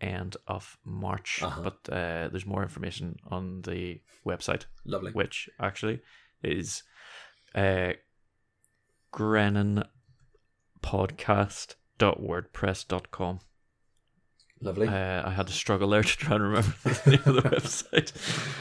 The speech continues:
Speaker 2: It's always these WordPress ones, I always forget. Um,
Speaker 1: Uh-huh.
Speaker 2: but yeah, if you, if you can't find the website, then also you can find us on Twitter, which I'm sure is linked to everything. Um,
Speaker 1: Yeah.
Speaker 2: yeah, uh, Twitter is, uh, at Grannon Pod, uh, so it's G R E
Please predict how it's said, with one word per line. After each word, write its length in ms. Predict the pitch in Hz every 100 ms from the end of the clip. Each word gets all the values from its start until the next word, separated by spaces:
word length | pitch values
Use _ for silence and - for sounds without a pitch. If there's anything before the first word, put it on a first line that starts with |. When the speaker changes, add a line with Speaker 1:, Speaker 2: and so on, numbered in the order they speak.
| - -
Speaker 2:
It's 160 | 107 107
always 160 | 101
these 120 | 92 87
WordPress 520 | 90 87 - 95 -
ones, 200 | 95 95
I 40 |
always 120 | 87
forget. 380 | - 87 85 92 - _
Um, 440 | 95 90 92 92 87
Speaker 1:
Uh-huh. 300 | 107 117 101 -
Speaker 2:
but 100 | 107
yeah, 160 | 107 101
if 340 | 95 - 101
you, 300 | 98 98 - - -
if 160 | 95
you 80 | 95
can't 280 | - 110 98
find 220 | - 92
the 60 | 90
website, 360 | 85 - 92
then 280 | 87 87 82 -
also 260 | - -
you 120 | 87
can 180 | 90 90 -
find 220 | - 87
us 100 | 85
on 100 | 87
Twitter, 340 | - 85 80 82
which 240 | 82 -
I'm 80 | 87
sure 280 | - 87 85
is 180 | 87 87
linked 360 | 82 - -
to 100 | -
everything. 280 | 92 90 90 _ _ - _ -
Um, 360 | 101 92 87 87 -
Speaker 1:
Yeah. 140 | 78 - - - -
Speaker 2:
yeah, 180 | 90 85 -
uh, 260 | 87 85
Twitter 300 | - 101 90
is, 200 | 87 -
uh, 240 | - 80 80 87
at 220 | 87 -
Grannon 360 | - 87 85 82
Pod, 440 | - - 82 82 - -
uh, 300 | 85 85 82
so 160 | - 87
it's 140 | -
G 300 | - 92 87
R 280 | - 82 80
E 220 | - 90